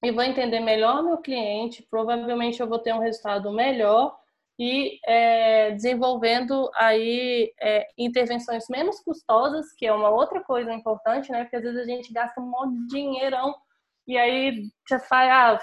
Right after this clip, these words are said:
fiz uma pesquisa rápida", nada contra fazer, né, é, rodar,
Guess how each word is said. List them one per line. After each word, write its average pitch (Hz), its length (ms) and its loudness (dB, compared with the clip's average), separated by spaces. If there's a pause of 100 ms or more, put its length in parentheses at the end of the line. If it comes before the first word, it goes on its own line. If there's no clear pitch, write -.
fiz 302 240 2
uma 311 200 6
pesquisa 302 560 0
rápida", 208 540 0
nada 254 320 4
contra 302 420 4
fazer, 202 760 2
né, 202 880 4
é, - 40 -2
rodar, 220 880 6